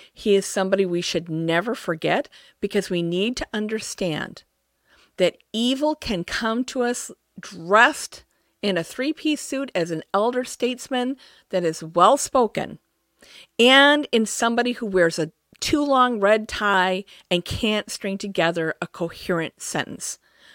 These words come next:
They can do this just as they are. Evil comes dressed in a lot of different packages,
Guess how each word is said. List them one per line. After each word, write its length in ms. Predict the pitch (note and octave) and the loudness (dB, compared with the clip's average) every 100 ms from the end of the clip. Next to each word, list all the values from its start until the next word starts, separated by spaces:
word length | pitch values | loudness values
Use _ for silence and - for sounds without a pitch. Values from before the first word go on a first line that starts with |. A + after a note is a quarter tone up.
| _ | _
They 140 | - D3+ | -4 -4
can 240 | - C#3+ D3 | -2 -6 -6
do 200 | G#3+ A#3 | -4 -2
this 520 | A#3 A#3+ B3+ - - _ _ _ _ _ _ _ _ _ _ | 2 2 0 -8 -12 _ _ _ _ _ _ _ _ _ _
just 380 | - A3+ C4 C4 | 2 4 4 0
as 140 | A3+ | -2
they 160 | G#3 F#3+ | 0 2
are. 320 | D3 - - _ _ _ _ - | 2 -2 -12 _ _ _ _ -2
Evil 440 | A3+ C#4 D4+ D#4+ | 2 4 4 2
comes 480 | D#4 - B3+ A#3+ A#3 | -2 -4 0 0 -2
dressed 320 | - G#3 - | 0 0 0
in 80 | G3 | -4
a 80 | F3+ | -2
lot 280 | E3+ D#3+ D#3+ | 2 2 2
of 80 | E3+ | 0
different 300 | F3+ D#3+ E3 | -4 -6 -8
packages, 680 | D3 D3 D#3 - - - | -8 -8 -10 -8 -8 -10